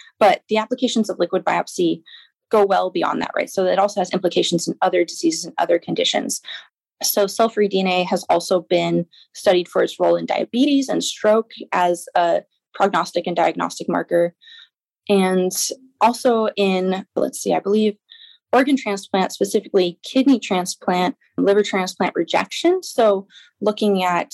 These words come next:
again, cell-free nucleic acid levels, researchers have found that they can predict the risk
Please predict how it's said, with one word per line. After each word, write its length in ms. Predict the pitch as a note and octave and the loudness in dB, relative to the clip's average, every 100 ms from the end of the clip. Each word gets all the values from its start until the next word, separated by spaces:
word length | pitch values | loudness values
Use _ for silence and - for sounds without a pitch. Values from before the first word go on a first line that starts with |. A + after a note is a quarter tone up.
| - | -6
again, 280 | F#3 F#3 F3 | -2 0 -2
cell-free 400 | F3+ F#3+ F#3+ F#3+ | 0 0 2 -2
nucleic 380 | F3+ F3 F3+ E3+ | -2 -4 -2 0
acid 320 | E3 E3+ - | -4 -4 -10
levels, 540 | - G3 F#3+ F#3+ F#3+ - - _ | 2 2 4 0 -2 -6 -16 _
researchers 460 | G3 G3+ F#3+ - - | 0 2 0 -2 -4
have 100 | F3 | -4
found 220 | F3 E3+ | -2 0
that 180 | E3 - | 0 0
they 100 | F#3 | -2
can 300 | E3+ E3+ E3 - _ _ - | -2 -2 -4 -10 _ _ 0
predict 500 | G#3 C4+ C4 - - | 0 4 2 2 -2
the 120 | G3+ | 0
risk 300 | F3+ F3+ | 0 -2